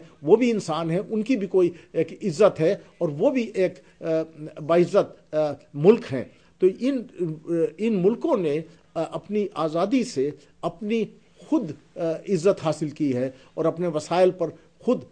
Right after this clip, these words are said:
اے، اے، قبضہ کیا ہے۔ تو یہ ممالک جو ہیں یہ دیکھتے ہیں کہ فلسطینی جو ہے ان کے ساتھ جو زیادتیاں ہو رہی ہیں، جو ان کے وسائل پر قبضہ ہے، ان کے زمین پر قبضہ ہے،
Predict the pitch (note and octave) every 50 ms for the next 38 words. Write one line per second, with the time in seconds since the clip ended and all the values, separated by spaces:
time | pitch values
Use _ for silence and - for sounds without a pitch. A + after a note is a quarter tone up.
0 | _ - - E3+ D#3 C#3+ - - D#3+ D#3 D3+ C#3+ C#3 - - D#3+ C#3+ E3 E3 D#3
1 | - - D3 B2+ G#2 G#2 - G2+ - - - - _ _ _ - F#3+ F#3+ F3+ -
2 | F3 D3+ C3+ F#3+ C4+ D4 A#3+ - - - E3+ D#3+ E3 F#3+ B3+ D4+ A3+ F#3+ G3+ E3
3 | C3+ B2+ B2+ B2 B2 - _ _ _ _ _ _ _ _ _ _ _ _ _ _
4 | - _ _ _ _ E3 E3 G3+ A3+ G#3+ F3 F3+ E3 E3+ - - G3 F#3+ G3+ B3
5 | A#3+ A#3+ A3 - - E3 D#3+ D3+ - - G#3 G#3+ B3+ E4 D#4 A3 F#3 D3 B2 A#2+
6 | G#2 - - _ _ _ _ - A3+ A#3 A3 C4+ B3+ - - F3+ D#3+ F#3+ F3+ -
7 | - _ _ _ _ C#3+ D3 F3 D#3 C3+ E3 E3 D#3+ - A#3+ C4 B3+ A3 F3+ E3
8 | E3 D#3+ D3+ C#3+ C#3 C3+ B2 B2 B2 A#2+ - _ _ _ _ - C3 C3+ F#3+ G3+
9 | F#3+ F3+ F3 G#3 G3+ F3 E3 C#3+ - D#3+ F#3+ G#3 G3+ - - - G3 E3 D3+ D#3+
10 | F3+ E3 D#3+ D#3+ D#3+ E3+ E3+ D#3 C#3+ - C#3+ B2+ C#3+ D3 D#3+ F3+ A3+ A#3 A3 A#3
11 | - - F3+ E3 C#3 C#3 D#3 D3+ C#3+ C#3+ C#3 D3 E3